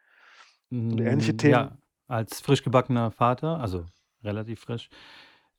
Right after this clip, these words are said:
Speaker 2: ähm, kann ich das nur bestätigen, ja. Ist schwierig.
Speaker 1: <laughs>
Speaker 2: <laughs> Selbst für
Speaker 1: Ja.
Speaker 2: die Verbandsspieler an sechs Wochenenden ist es für mich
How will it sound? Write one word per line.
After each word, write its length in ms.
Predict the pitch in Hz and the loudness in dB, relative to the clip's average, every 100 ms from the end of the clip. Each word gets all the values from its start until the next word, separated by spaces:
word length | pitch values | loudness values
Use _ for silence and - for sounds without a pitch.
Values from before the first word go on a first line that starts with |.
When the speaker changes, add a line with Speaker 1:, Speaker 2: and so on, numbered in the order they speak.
| - | -6
Speaker 2:
ähm, 400 | 113 110 110 101 - | -2 -2 -2 -6 -8
kann 160 | - 113 | -2 -2
ich 100 | 110 | -2
das 160 | 107 | -4
nur 120 | 117 117 | -4 -4
bestätigen, 440 | 113 104 95 101 | -4 -6 -6 -8
ja. 160 | 92 90 _ _ | -10 -14 _ _
Ist 160 | 120 - | -8 -4
schwierig. 320 | 117 117 113 143 | 0 0 0 -2
Speaker 1:
<laughs> 0 | |
Speaker 2:
<laughs> 380 | 113 92 131 - | -2 2 2 2
Selbst 360 | 139 131 131 - | 2 4 4 2
für 100 | 123 | 0
Speaker 1:
Ja. 120 | 120 | 0
Speaker 2:
die 160 | 113 110 | 0 -2
Verbandsspieler 600 | - 117 127 - 135 123 | 0 4 4 2 -2 0
an 120 | 113 101 | 0 0
sechs 280 | 120 - | -2 -2
Wochenenden 520 | 120 117 127 120 - 123 | 0 0 0 -2 -4 -8
ist 140 | - | -8
es 80 | - | -10
für 140 | - | -2
mich 260 | 104 110 | -2 -2